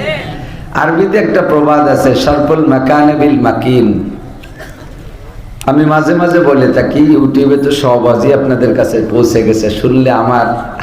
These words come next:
আমার ওয়াজ আমি সাধ্য অনুযায়ী খেয়াল করি যে জনগণের সমসাময়িক প্রয়োজন কি, সমস্যা কোথায়, সেগুলো সমাধান নিয়ে আলোচনা করার চেষ্টা করি।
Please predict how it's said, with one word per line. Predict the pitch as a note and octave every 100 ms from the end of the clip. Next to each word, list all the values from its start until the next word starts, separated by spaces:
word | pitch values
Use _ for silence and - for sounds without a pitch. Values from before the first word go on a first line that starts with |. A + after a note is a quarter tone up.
| -
আমার | D3 D3 C3 B2+
ওয়াজ | B2+ B2
আমি | B2 B2
সাধ্য | A#2+ C#3+ A#2+ G#2+
অনুযায়ী | B2+ A2+ A2+ A#2+
খেয়াল | - A#2+ A#2+ A2
করি | A2+ A2+ C3 - - - - - - -
যে | - D#3
জনগণের | D#3+ E3 F3 F#3+ G3 G3+
সমসাময়িক | - E3+ E3 E3 E3 F3 F3+
প্রয়োজন | F3 D#3 D#3 D#3 D3 C3+
কি, | C3 B2+ - - -
সমস্যা | C#3+ D#3+ - E3
কোথায়, | E3 A#2+ - G#2+
সেগুলো | A2 - C3 B2+ C#3+
সমাধান | - B2 A#2 A2+ B2
নিয়ে | C3+
আলোচনা | C3 A2+ A2 G#2+ G#2+
করার | G#2 - - -
চেষ্টা | - - -
করি। | - - - -